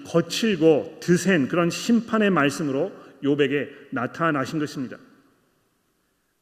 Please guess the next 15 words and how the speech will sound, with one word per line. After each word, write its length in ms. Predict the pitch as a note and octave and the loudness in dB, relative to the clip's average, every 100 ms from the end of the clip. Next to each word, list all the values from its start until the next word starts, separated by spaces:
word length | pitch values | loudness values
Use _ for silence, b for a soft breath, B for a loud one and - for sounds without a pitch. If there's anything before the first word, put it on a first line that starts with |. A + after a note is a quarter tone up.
| - | -10
아마도 540 | D3+ D3+ E3 D3+ B2+ - | -6 0 0 0 -4 -10
하나님을 440 | F3+ F3+ F#3 F#3+ | -2 0 2 0
향한 260 | E3 F3+ E3+ | 0 0 0
이 160 | D#3+ | 0
욥의 260 | C#3 C#3+ F3 | 0 2 2
말들이 420 | D#3+ C3 C3 D3+ | 2 0 2 0
그, 340 | C#3 C#3 - - | 0 -4 -10 -12
이 440 | C3+ C3 A#2+ - - | -4 -4 -4 -12 -8
도를 360 | C#3+ D3 E3+ E3 | -2 2 4 4
넘어서 460 | C#3+ C#3+ C#3 D3 | 2 -2 -4 -6
그 100 | C#3 | -8
수위가 540 | B2+ - G3+ C#3 C#3+ A2+ - - | -8 -8 -6 -4 -6 -8 -14 -12
아주 240 | D3+ F3 | -6 -4
이 160 | D3+ D3+ | -4 -4
아슬아슬한, 920 | G2+ A2+ - F#3 F3+ D#3+ E3 E3+ A#2+ | -6 -10 -4 0 0 0 0 0 -2